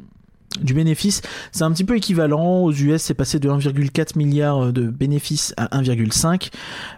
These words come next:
Euh, à l'international, c'est passé de zéro virgule trois de perte à zéro virgule deux de bénéfices.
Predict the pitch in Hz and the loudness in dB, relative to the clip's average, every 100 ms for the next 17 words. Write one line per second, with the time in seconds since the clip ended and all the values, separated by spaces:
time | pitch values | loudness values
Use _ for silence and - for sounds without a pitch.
0 | 127 117 107 71 - - 156 151 143 139 | -4 -2 0 -2 -2 0 2 2 2 0
1 | 143 151 160 135 - 160 143 127 156 185 | 0 0 0 -4 -2 -2 0 0 2 2
2 | 170 151 - 147 123 123 170 - - 139 | 2 0 0 0 0 0 -2 -2 -2 0
3 | 131 135 123 120 120 123 139 160 135 143 | 0 0 0 0 0 0 0 0 0 -2
4 | 175 147 143 - 175 - | -2 -2 -2 -4 -12 -14